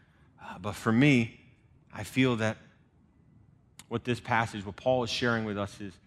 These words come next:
that we are God's inheritance. The implications to that truth are real. They're huge. When we truly know and understand this truth, when we accept this truth,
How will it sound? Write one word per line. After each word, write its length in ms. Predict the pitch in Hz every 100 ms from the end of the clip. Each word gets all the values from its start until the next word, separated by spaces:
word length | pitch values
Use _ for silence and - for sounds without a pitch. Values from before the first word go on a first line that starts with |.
| _ _ -
that 240 | 104 104
we 380 | 113 139 127 120
are 220 | 104 98
God's 500 | 85 98 92 87 82 - _
inheritance. 720 | 90 78 95 80 - - - - _ _ _ _ _ _ _ _ _ - _ _ _ _ _ _ - 107
The 160 | 104 104
implications 840 | 135 123 - 123 123 - 95 78 - _ _ _
to 100 | 107
that 220 | 101 98
truth 360 | - 113 95 - _ _ -
are 80 | 92
real. 260 | 87 95 - _ _ _ _ _ _ _ _ _ _ _ _ _ _ _ _ _
They're 100 | 95
huge. 460 | 85 117 82 - - _ _ _ _ _ _ _ _ -
When 120 | 131
we 120 | 151
truly 460 | 139 - 165 156 135
know 340 | 131 143 127
and 180 | 123 123
understand 560 | 127 117 - 135 135 120
this 240 | 123 -
truth, 500 | - - 135 113 -
when 100 | 120
we 100 | 120
accept 460 | 127 - - 160 -
this 160 | 127 -
truth, 320 | - 123